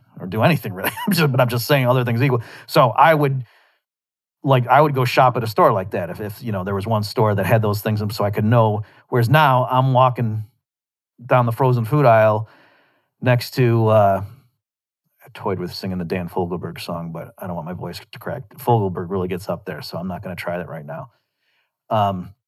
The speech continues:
I'm walking shoulder to shoulder with somebody who doesn't take the mask stuff seriously. And by, oh, the other th-, thing too, it's not just whether they take the mask mandate seriously,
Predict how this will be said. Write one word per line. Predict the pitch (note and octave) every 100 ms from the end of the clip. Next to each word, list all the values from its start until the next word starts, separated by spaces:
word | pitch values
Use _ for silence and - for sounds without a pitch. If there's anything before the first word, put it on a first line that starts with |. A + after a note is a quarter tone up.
| _ _ _ _ C#3
I'm | C#3+
walking | C#3+ C3+ B2
shoulder | A#2 D3 C#3
to | A#2+
shoulder | A#2 D3 C3
with | G#2+
somebody | A2 B2+ A#2 A2+ G#2+ G#2+ - _ _ _ _ _ _
who | -
doesn't | C3+ B2 B2 A#2+
take | - C3
the | A#2
mask | A2+ A2 -
stuff | C3+ A2+
seriously. | - C#3+ B2+ A2+ G#2+ F3
And | F#3 D3 C#3
by, | D3+ -
oh, | E3
the | D#3
other | F#3+
th-, | D3 D#3+
thing | D3+
too, | C3+ F3+ -
it's | A#2+
not | E3+ D#3
just | C#3+
whether | D3
they | B2+
take | C#3
the | A#2
mask | C#3+ F3 -
mandate | A#2+ G#2
seriously, | A2+ G2+ A2+